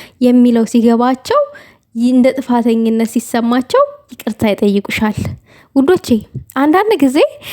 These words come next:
ነገሮቹን ስትታገሱ፣ በትዕግስት ስታልፉ ምናምን ምናምን፣ ምን መሬት ስትሆኑ፣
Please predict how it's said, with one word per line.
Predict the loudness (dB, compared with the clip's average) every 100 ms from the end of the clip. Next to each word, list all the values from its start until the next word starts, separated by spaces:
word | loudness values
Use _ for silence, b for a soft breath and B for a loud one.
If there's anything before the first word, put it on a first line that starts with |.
| B -2
ነገሮቹን | 0 2 4 4 2 0 -2
ስትታገሱ፣ | 0 -2 -4 -2 -2 0 0 0 2 2 4 4
በትዕግስት | 2 2 0 -2 -4
ስታልፉ | -4 -2 -2 -2 0
ምናምን | 0 0 0 0
ምናምን፣ | 2 0 0 -2 B B B 0
ምን | 2 4 4 2 2
መሬት | 4 4 2 0
ስትሆኑ፣ | -6 -2 0 0